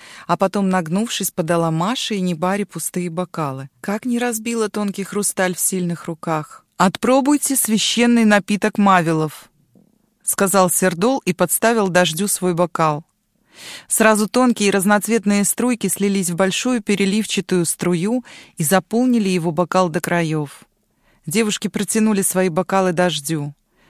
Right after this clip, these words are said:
«С праздником!» провозгласил тост Сердол. «С праздником!» дружно крикнули все. «Да здравствует прекрасный мир мавилов!» неожиданно для себя провозгласила Маша. «Да здравствует прекрасный мир мавилов!»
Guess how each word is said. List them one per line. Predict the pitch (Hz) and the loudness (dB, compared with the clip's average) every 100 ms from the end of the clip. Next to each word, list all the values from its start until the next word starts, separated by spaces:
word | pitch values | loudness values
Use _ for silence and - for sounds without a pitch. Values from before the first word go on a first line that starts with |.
| _ | _
«С | - - | -6 2
праздником!» | 226 226 202 180 165 165 151 - | 4 4 4 0 0 -2 -2 -6
провозгласил | 160 180 160 170 180 - 160 | -2 0 2 0 0 0 -2
тост | - 160 - | 0 0 0
Сердол. | 165 143 160 143 135 _ - - - | -2 0 0 -2 -6 _ -20 -20 -6
«С | - | 0
праздником!» | 220 269 285 180 190 - 156 143 151 | 6 8 6 6 2 2 0 -2 -8
дружно | 131 175 175 170 170 | -4 0 0 0 -2
крикнули | 175 156 160 156 | -2 -2 -2 -2
все. | - - 143 135 _ _ - - - | -4 -6 -6 -8 _ _ -20 -20 0
«Да | 202 | 0
здравствует | 202 226 302 294 262 277 | 2 4 4 4 0 0
прекрасный | - 262 269 285 - 254 | 0 2 4 4 4 4
мир | 254 262 240 | 4 4 4
мавилов!» | 254 262 196 160 143 - _ - - | 6 6 4 2 0 -6 _ -20 -4
неожиданно | 185 208 202 214 185 190 | 2 4 4 2 2 2
для | 175 180 | 2 0
себя | - 170 226 | 0 0 0
провозгласила | - 175 156 156 170 - 185 175 | 0 -2 0 0 0 0 0 2
Маша. | 165 156 - - 143 _ _ _ _ - - | 2 0 -4 -6 -10 _ _ _ _ -20 -16
«Да | 156 226 | 2 4
здравствует | 202 196 311 320 277 302 - | 4 4 4 4 2 2 2
прекрасный | 277 269 285 285 262 | -2 4 4 4 2
мир | 262 269 269 | 4 4 4
мавилов!» | 247 269 220 180 151 - | 6 6 6 4 2 -2